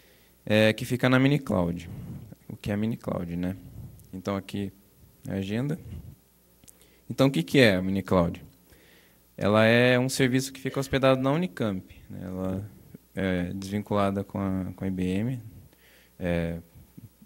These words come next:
não tô fazendo propaganda da I B M, tô falando sobre esse serviço aqui da, da Unicamp. É, ele roda em OpenStack. É, então, lá você consegue acesso gratuito à,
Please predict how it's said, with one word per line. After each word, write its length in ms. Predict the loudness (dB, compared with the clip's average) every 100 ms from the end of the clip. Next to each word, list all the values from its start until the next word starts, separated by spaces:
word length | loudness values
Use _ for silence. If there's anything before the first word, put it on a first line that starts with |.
| -14
não 200 | -10 -8
tô 140 | -6
fazendo 260 | -4 -2 -4
propaganda 400 | -4 -4 -6 -6
da 80 |
I 20 | -6
B 140 | -6
M, 140 | -8 -10
tô 80 | -16
falando 260 | -12 -10 -10
sobre 300 | -12 -12 -12
esse 120 | -12
serviço 400 | -10 -6 -6 -8
aqui 180 | -8 -6
da, 260 | -4 -4 -6 -16 -8
da 100 | -4
Unicamp. 560 | -4 -2 0 0 -2 -10 -16 _ _ -20 -20 -20 _ -2
É, 520 | 4 6 6 6 2 -4 -20 _ _ _ _ -10 -4
ele 180 | 0
roda 360 | 4 6 8 8
em 260 | 6 6 4
OpenStack. 840 | 4 2 2 4 6 4 0 -14 -16 -20 _ _ _ -20 _
É, 720 | 2 6 6 6 4 4 2 -2
então, 420 | -2 2 2 2
lá 360 | 0 4 6 6 2
você 220 | -4 -4
consegue 360 | -4 0 2 2
acesso 320 | 4 2 2
gratuito 640 | 2 2 2 2 2 4 6
à, 340 | 6 6 2